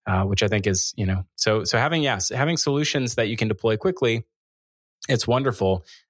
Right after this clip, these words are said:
Uh, being on the right platform in the first place and making sure it's architected the right way to be able to deliver quick to your audience is, you know, a whole other ball of wax.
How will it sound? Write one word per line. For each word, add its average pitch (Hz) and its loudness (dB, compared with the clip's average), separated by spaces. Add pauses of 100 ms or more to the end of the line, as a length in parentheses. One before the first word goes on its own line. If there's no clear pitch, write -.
Uh, 101 2
being 117 0
on 107 2
the 104 2
right 104 0
platform 107 0
in 101 2
the 98 0
first 104 -2
place 95 2
and 95 0
making 98 0
sure 95 0
it's 92 0
architected 95 0
the 98 0
right 98 2
way 101 2
to 95 -6
be 101 0
able 95 2
to 95 -2
deliver 98 0
quick 95 -4
to - -2
your 98 4
audience 95 0
is, - -2
you 95 -2
know, 95 0
a 95 -2
whole 98 2
other 95 0
ball 92 0
of 98 2
wax. 98 -2